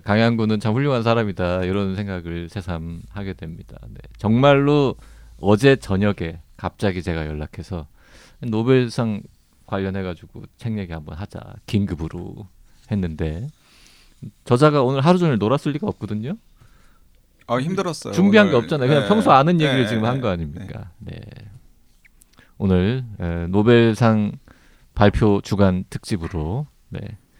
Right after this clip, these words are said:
Speaker 1: 주로 생리의학상에 관해서 그리고 아주 짧게 물리학상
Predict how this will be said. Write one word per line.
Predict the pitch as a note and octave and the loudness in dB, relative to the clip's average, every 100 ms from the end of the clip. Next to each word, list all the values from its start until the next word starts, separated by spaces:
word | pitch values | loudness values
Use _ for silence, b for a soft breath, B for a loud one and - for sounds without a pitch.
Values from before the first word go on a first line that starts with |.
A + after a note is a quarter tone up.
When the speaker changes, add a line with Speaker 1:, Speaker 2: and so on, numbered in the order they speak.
| b b b b b | b b b b b
Speaker 1:
주로 | - C3 D#3 F#3 E3+ - | -2 2 6 6 6 0
생리의학상에 | - C#3+ D3+ C#3 A2+ G2 - E2+ E2 F2 - F#2 D#2+ | -4 -2 0 0 0 -2 -4 -4 -4 -10 -12 -10 -8
관해서 | E2 D2+ - G#2 F2 _ | -8 -8 -10 -12 -14 _
그리고 | - D#2+ - G#2 D3+ _ _ _ - | -10 -8 -4 -6 -6 _ _ _ -12
아주 | - | -12
짧게 | - G#2+ A2+ - D#2+ G#2 | -4 -2 -2 -4 -6 -8
물리학상 | G#2+ F2 G2 G2+ F#2 - F2+ D#2+ | -8 -2 0 2 0 -2 -4 -4